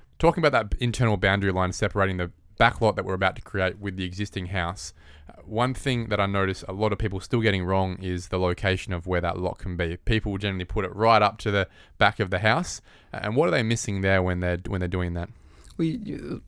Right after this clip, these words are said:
Speaker 2: a lot of items. So you, you, you could try to figure out where is your outdoor living space gonna be for that existing dwelling.
Speaker 1: And what are the provisions there?
Speaker 2: So there's minimum dimensions around it, which is four meters, and then depending on your zoning, that square meter rate changes depending on what it is.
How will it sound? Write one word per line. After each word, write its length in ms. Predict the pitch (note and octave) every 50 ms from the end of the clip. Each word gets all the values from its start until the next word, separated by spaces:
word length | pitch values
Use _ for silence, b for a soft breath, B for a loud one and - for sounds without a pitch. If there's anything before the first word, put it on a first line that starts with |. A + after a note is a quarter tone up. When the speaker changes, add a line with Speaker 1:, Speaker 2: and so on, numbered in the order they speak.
| - -
Speaker 2:
a 20 | G#2
lot 180 | G2 - B2+
of 80 | C#3+ C#3+
items. 300 | B2+ A2+ G#2+ G#2 G2+ -
So 80 | - A#2
you, 200 | A2+ A2+ A#2 A#2
you, 440 | - - - F#3+ A2 G2+ G#2+ A#2 G#3
you 40 | G#2+
could 140 | B2+ A#2+ -
try 140 | - B2 A#2+
to 20 | -
figure 200 | - B2+ A2 A#2
out 140 | - - C3+
where 180 | A#2+ A#2+ A#2 A#2+
is 180 | A2+ A2 A2
your 280 | A2+ A2+ A2 A2 A2 - -
outdoor 260 | A#2 A#2+ A#2+ - A2+ G#2+
living 300 | A2 G#2+ G#2 A2+ A2 -
space 280 | - - A2+ A2 -
gonna 160 | - A#2 A2+ A2
be 260 | - A2+ G#2+ A#2 A#2
for 240 | - - - A2+ A2
that 220 | A2+ - A#3+ A#3 -
existing 460 | A#2 A2+ A2+ - A2+ - - A#2 A2
dwelling. 420 | - G#2+ G2+ - A#2 C#3 D#3 F3 - -
Speaker 1:
And 160 | A#2 G2+ G#2
what 100 | A#2 B2+
are 40 | B2
the 80 | A#2+
provisions 520 | G2+ - G#2 F#2+ G2 G2+ F#2 G2 F#2 F2+ -
there? 240 | F#2 F2+ F2 E2+ - - -
Speaker 2:
So 120 | - A#2+
there's 140 | A#2 A2 A2
minimum 240 | C3 D3 D3+ C#3+ B2
dimensions 580 | - A2 A2+ A#2 C#3 - - A2+ A2 G#2+ - A2
around 280 | G#2+ G#2+ G#2 A2+ C#3
it, 80 | D#3+ -
which 140 | F#3+ - -
is 200 | A2 - - - - - -
four 280 | - - A2 G#2+ G#2+
meters, 480 | G#2+ G#2+ G#2 A2 - G3 G#3 - - - b b b b b -
and 100 | A2 G#2+
then 60 | G#2
depending 380 | - - - - B2 B2 A#2+
on 80 | A2+ G#2+
your 100 | G#2 G#2
zoning, 480 | G#2 A2 A2 A2+ A2 A2 A2 G#2+ A2 - b b b b b -
that 160 | A2+ A2 - -
square 320 | - - - G#2+ G#2+ G#2+
meter 240 | A2+ A2 A2 G#2+ G#2
rate 280 | G#2 G2+ G2 - - - _ _ -
changes 400 | - - G#2 G2 G2+ G2 G#2+ -
depending 280 | - - - A2 G#2+ G#2+
on 80 | A2 G#2
what 140 | G#2 G#2+
it 140 | A2+ A#2+ -
is. 160 | - - -